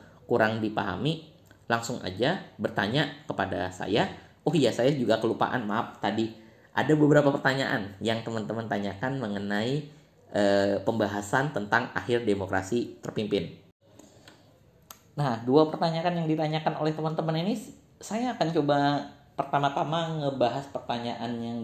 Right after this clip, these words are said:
diajukan oleh Sami. Dan ini pertanyaannya sebenarnya adalah sebuah pertanyaan yang menarik, yaitu mengapa pasca tiga puluh September Nasution itu cenderung tutup mulut,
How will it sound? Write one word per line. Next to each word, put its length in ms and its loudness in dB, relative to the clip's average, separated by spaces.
diajukan 800 -2
oleh 80 -4
Sami. 480 -4
Dan 160 -2
ini 160 -2
pertanyaannya 480 -2
sebenarnya 400 -4
adalah 160 -4
sebuah 300 -10
pertanyaan 340 -6
yang 80 -6
menarik, 320 -6
yaitu 480 -4
mengapa 600 -2
pasca 320 0
tiga 200 -2
puluh 160 -2
September 640 -2
Nasution 480 2
itu 160 0
cenderung 400 2
tutup 240 -2
mulut, 400 0